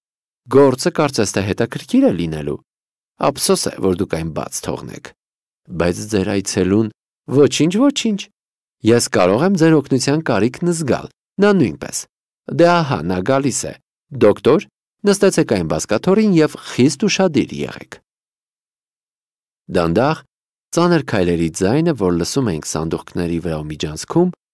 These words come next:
լռեց հենց մեր դռան մոտ։ Հետո լսվեց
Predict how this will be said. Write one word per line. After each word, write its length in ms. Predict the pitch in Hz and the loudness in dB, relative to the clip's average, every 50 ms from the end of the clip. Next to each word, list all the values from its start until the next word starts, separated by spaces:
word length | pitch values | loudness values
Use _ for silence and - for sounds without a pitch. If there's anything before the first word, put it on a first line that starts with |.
| _ _ - | _ _ -2
լռեց 400 | 104 90 85 85 104 131 147 - - - 101 | 0 0 0 0 0 -2 -2 -4 -8 -4 -2
հենց 200 | 107 143 160 - - 85 | -2 -2 -2 -4 -6 -6
մեր 240 | 80 87 120 131 131 131 - | -4 -4 -4 -4 -4 -8 -10
դռան 320 | 80 73 71 73 76 - - - | -10 -10 -10 -12 -14 -14 -14 -16
մոտ։ 260 | 71 67 - - - _ _ _ _ _ _ _ _ _ _ _ _ _ | -18 -18 -18 -20 -20 _ _ _ _ _ _ _ _ _ _ _ _ _
Հետո 200 | - 95 - - 107 82 | -6 -2 0 2 2 2
լսվեց 320 | 78 - - 78 76 - | 0 -4 -6 -6 -8 -8